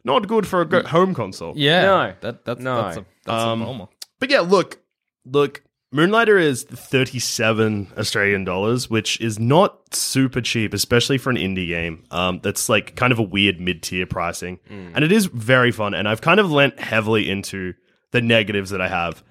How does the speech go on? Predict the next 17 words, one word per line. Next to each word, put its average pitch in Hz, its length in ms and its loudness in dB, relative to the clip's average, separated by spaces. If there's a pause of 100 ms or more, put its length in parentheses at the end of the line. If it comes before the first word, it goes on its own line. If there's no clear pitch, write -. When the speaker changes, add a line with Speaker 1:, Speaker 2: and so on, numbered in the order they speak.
(140)
Speaker 1:
but 98 80 -6
I 110 60 -2
think 160 120 -2
that 190 140 2
price 113 240 2
point 104 180 -4
is 92 100 -8
the 104 100 -8
thing 98 160 -8
that's, 98 160 -10
like, 92 160 -10
kind 98 180 -8
of 92 80 -12
pushing 110 300 -8
me 113 80 -4
towards 127 340 -4
it. 160 140 -6